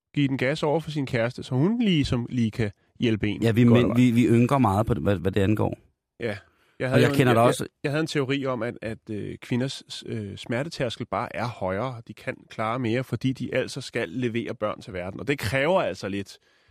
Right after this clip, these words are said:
Speaker 1: som der var en, der sagde på et tidspunkt, det er som at skide et hvidekål. Nå, men... Øh,
Speaker 2: Jeg har altid fået at vide, at man skulle forestille sig som mand, at det var som at presse et bilbatteri ud af tissemanden.
Speaker 1: <laughs> Hej,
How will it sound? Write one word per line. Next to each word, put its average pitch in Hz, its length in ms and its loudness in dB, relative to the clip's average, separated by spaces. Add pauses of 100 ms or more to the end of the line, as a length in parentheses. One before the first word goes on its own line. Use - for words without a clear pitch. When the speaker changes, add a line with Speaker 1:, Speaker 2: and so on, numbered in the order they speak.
(240)
Speaker 1:
som 120 180 -2
der 127 60 2
var 113 140 0
en, 107 160 -4
der 139 60 -4
sagde 117 220 -4
på 127 100 -10
et 120 60 -10
tidspunkt, - 420 -10
det 117 80 -8
er 117 40 -6
som 113 180 -6
at 113 60 -6
skide 123 220 -2
et 127 60 0
hvidekål. 110 460 -4
Nå, 127 160 4 (400)
men... 131 300 4
Øh, 123 320 2 (180)
Speaker 2:
Jeg 123 80 4
har 127 40 2
altid 131 160 -2
fået 123 160 4
at 113 60 4
vide, 131 240 4
at 104 120 0
man 110 120 2
skulle 101 140 -8
forestille 117 320 0
sig 113 80 -6
som 107 140 2
mand, 107 200 2
at 107 60 -6
det 107 80 -2
var 101 80 2
som 101 140 -2
at 101 80 0
presse 101 220 -2
et 98 60 -10
bilbatteri 107 500 0
ud 95 220 2
af 92 80 2 (200)
tissemanden. 101 480 -4 (300)
Speaker 1:
<laughs> - 100 2 (400)
Hej, 202 100 2